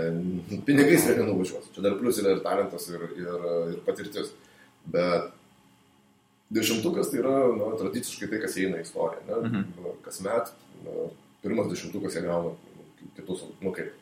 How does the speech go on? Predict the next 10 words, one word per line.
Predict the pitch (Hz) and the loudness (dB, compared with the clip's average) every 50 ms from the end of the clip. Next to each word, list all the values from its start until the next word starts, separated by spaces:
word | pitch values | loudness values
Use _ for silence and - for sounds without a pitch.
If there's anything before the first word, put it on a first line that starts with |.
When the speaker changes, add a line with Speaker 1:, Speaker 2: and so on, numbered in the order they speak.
| - - - - - | -20 -20 -20 -20 -8
Speaker 1:
tam | _ - 98 101 - | _ 0 0 0 0
tikrus | - 92 90 101 - 87 | -2 -4 -4 -4 -4 -4
apdovanojimus. | - 87 90 - 95 104 101 95 - 82 - - | -4 -4 0 0 2 4 4 4 2 0 -2 -6
Aišku, | 78 - - - 87 | -8 -8 -8 -10 -8
nugalėtojas | 85 87 90 98 98 - 85 82 82 | -4 2 4 4 4 4 0 -4 -4
gauna | 87 85 85 85 82 - - - - - - - _ _ _ _ _ _ _ | -2 -2 -2 -2 -4 -8 -12 -18 -20 -20 -20 -20 _ _ _ _ _ _ _
tokį | - - - - 71 - - | -12 -12 -10 -12 -14 -14 -10
didelį | - 82 82 85 82 82 82 | -8 -4 -2 0 0 0 -2
bronzinį, | 80 - 80 85 90 87 82 82 80 | -2 -2 -2 -2 -2 -2 -4 -4 -4
e, | 78 78 76 - - - - - - - - - - | -4 -6 -8 -10 -10 -12 -14 -16 -16 -18 -16 -16 -14